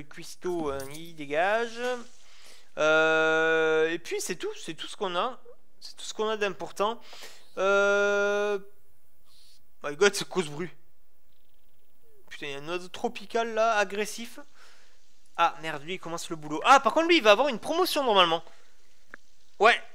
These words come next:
je pense qu'on va, euh, ah, yes, inspiré. Alors, attendez, on va faire, euh, méditative. Allez, on va faire ça. Sachant qu'il commence dans pas longtemps, on va arrêter ça, en fait.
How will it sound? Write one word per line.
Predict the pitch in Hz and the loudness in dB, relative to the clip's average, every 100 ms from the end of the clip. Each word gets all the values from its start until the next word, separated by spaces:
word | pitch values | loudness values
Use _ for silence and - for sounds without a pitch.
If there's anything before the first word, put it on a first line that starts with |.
| - | -4
je | 180 | -2
pense | 196 277 - | 6 6 6
qu'on | - 208 | 0 2
va, | 220 240 233 214 | 6 6 8 8
euh, | 190 180 175 170 165 160 160 156 156 147 - - - | 8 8 6 6 4 4 4 2 2 -2 -8 -12 -8
ah, | 180 196 139 139 | -4 -4 -4 -6
yes, | 208 269 160 143 - - | -6 -4 -6 -8 -12 -10
inspiré. | 208 202 - - 170 151 151 - | -8 -8 -8 -8 -8 -8 -10 -6
Alors, | 151 | -2
attendez, | 147 156 151 | -2 -4 -6
on | 143 | -6
va | 139 | -6
faire, | 143 160 151 | -6 -6 -2
euh, | 143 143 143 143 - - - - - | 0 2 0 -2 -10 -12 -12 -12 -6
méditative. | 160 180 190 175 - 240 214 151 139 135 - - - - - - - - - - - - - - - - - | -4 -2 0 0 -2 -8 -8 -6 -6 -6 -8 -12 -12 -12 -12 -12 -12 -12 -12 -12 -12 -12 -12 -12 -12 -12 -8
Allez, | 143 151 151 - - - - | 0 0 0 -8 -12 -12 -4
on | |
va | 160 | -2
faire | 180 180 | 0 -2
ça. | - 185 190 208 - - - - | 0 4 4 2 -4 -12 -12 -8
Sachant | - 175 233 | -6 -2 -2
qu'il | - | -2
commence | 214 214 202 | -2 -2 -2
dans | 196 | -4
pas | - 220 | -2 -2
longtemps, | 214 208 226 220 180 | -2 -2 -2 -2 0
on | |
va | 156 156 156 123 | 4 6 6 4
arrêter | 185 196 196 202 | 2 2 -2 -8
ça, | 165 190 | -4 -4
en | 190 | -2
fait. | - 190 - - | -4 -6 -6 -10